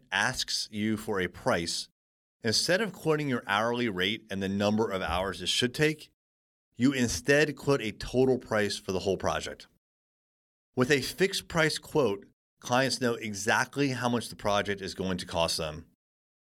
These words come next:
They no longer need to worry about your hourly rate or how many hours you will bill them before the job is completed.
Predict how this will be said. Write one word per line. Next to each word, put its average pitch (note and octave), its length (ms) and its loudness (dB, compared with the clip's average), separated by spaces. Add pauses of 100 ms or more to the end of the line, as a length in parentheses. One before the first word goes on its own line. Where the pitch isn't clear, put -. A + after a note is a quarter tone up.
(320)
They C3 140 2
no D3 180 2
longer E3+ 320 2
need D3 160 0
to C3+ 80 2
worry B2+ 260 2
about A#2 220 2
your G#2 220 -2
hourly A2+ 400 2
rate G#2 340 0 (420)
or G#2+ 140 2
how C3 120 2
many C3 240 -2
hours A2 500 2
you G#2+ 120 -4
will F#2 120 0
bill A#2+ 340 0
them F#2 500 0 (220)
before A2+ 300 2
the G2+ 120 4
job G2+ 380 4
is F2+ 140 -4
completed. F2+ 600 -4